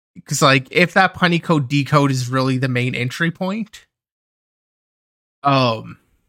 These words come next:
yeah, okay, so, 'cause, yeah, this A-, A T U compare, I remember being mentioned in one of the write-ups, is kind of what ends up leading to the Punycode one.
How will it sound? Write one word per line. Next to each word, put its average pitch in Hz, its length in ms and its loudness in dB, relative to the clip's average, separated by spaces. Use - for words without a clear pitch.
yeah, 160 280 4
okay, 139 320 -2
so, 135 440 0
'cause, - 200 -8
yeah, 123 140 2
this 127 240 -4
A-, 160 400 0
A 165 140 0
T 170 160 -4
U 151 140 0
compare, 131 500 0
I 127 60 6
remember 127 440 0
being 123 480 0
mentioned 117 760 -4
in 143 160 -4
one 135 160 -2
of 127 120 -6
the 131 100 -6
write-ups, 117 600 0
is 117 420 -6
kind 127 240 -4
of 120 160 -10
what 131 300 -2
ends 131 200 -4
up 123 140 -4
leading 123 280 -8
to - 80 -20
the 120 80 -12
Punycode 135 600 -8
one. 156 300 -6